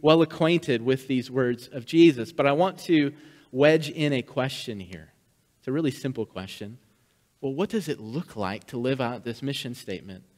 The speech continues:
to make disciples of Jesus? This is a question that every group has to rep-, wrestle with. Whether you're Apple, Nike, or Coca-Cola,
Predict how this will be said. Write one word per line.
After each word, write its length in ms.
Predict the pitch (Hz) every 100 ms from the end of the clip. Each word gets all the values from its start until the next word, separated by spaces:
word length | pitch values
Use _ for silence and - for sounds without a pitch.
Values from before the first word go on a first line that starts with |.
| _ _ _ _
to 80 | 135
make 260 | 131 147
disciples 540 | 143 - 113 107 120 117
of 80 | 117
Jesus? 720 | 143 143 117 82 - - _ _ _ _ _ _ _ _
This 140 | 175 294
is 100 | 262
a 40 |
question 400 | - 165 165 180
that 160 | 165 160
every 300 | 160 190 247
group 240 | 160 151 151
has 240 | 147 147
to 100 | 165
rep-, 260 | 180 208 -
wrestle 380 | 165 196 - 139
with. 180 | 101 - - - -
Whether 180 | 160 175
you're 160 | 165 156
Apple, 500 | 156 180 190 185 175
Nike, 540 | 151 165 180 190 180
or 140 | 151 135
Coca-Cola, 720 | 180 170 170 - 208 190